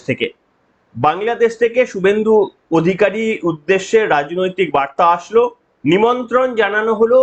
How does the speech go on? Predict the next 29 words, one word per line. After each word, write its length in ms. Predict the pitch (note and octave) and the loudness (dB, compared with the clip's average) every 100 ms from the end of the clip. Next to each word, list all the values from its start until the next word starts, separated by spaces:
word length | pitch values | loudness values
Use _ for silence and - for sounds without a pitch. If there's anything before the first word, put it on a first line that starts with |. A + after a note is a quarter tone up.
| - | 2
বিরোধী 420 | D#3+ F3 F#3 F#3+ | 0 -4 -2 0
দলনেতা 500 | D3+ D3+ E3+ F#3 - | 0 2 0 0 -2
শুভেন্দু 440 | - D#3+ D#3 D3+ C3 | 0 0 2 2 0
অধিকারীকে। 480 | A#2+ B2 B2+ A#2 B2 F#2+ _ _ _ _ _ - | 0 -2 -2 -2 -6 -6 _ _ _ _ _ -4
কেন 300 | F3+ G#3+ B3 | -2 -2 -4
নিমন্ত্রণ 560 | A3 G#3+ A3 A3 A#3 | 0 0 2 2 2
জানানো 360 | G#3 F#3+ G3+ G#3+ | 2 0 2 0
হলো, 240 | F3+ F3+ - - _ _ _ _ | 2 0 0 -4 _ _ _ _
সেই 200 | - F3+ | -4 -2
তথ্য 360 | F3 D#3 D#3 A#3 | 0 -2 0 0
আজকে 320 | F3+ - F3+ | 0 -2 -2
আপনাদের 340 | D#3 - D#3 | -2 -2 -6
সামনে 320 | E3+ F3+ D#3+ D#3 | -4 -4 -4 -4
তুলে 240 | D3 E3 | -2 0
ধরবো। 400 | F#3+ G3 A3 - _ _ _ _ | 2 2 2 0 _ _ _ _
তথ্য 320 | G3 G3 G3 A#3 | -2 -2 0 -2
তুলে 220 | A3+ A#3 | 0 2
ধরবো 280 | A3+ G#3+ A3 | 2 2 2
আরো 220 | F#3 F#3+ | 2 2
অনেক 340 | E3 F3+ A#3 F3+ | 0 0 -4 -6
বিষয়ে। 360 | F3 E3+ G3+ - _ _ - | 0 0 0 -4 _ _ -6
নমস্কার, 440 | C#3+ G#3 A3 A#3 A3+ E3+ | -2 -2 0 0 0 -2
welcome 340 | D#3+ F3 E3+ | -2 -2 -2
to 60 | F3+ E3+ | -4 -4
Simple 320 | D3 D3+ E3 C#3+ | -2 -2 0 0
as 80 | B2+ C#3+ | 0 -4
A 20 | |
B 20 | |
C। 20 | F#3 | -6